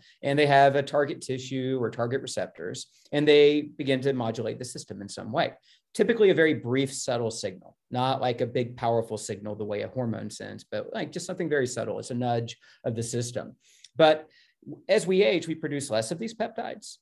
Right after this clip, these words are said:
and some of the tar-, some of the tissue of origination of these peptides involutes, like our thymus gland,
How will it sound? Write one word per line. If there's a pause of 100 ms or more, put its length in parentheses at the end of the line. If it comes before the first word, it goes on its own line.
and
some
of
the
tar-,
some
of
the (140)
tissue
of
origination
of
these
peptides
involutes,
like
our
thymus
gland,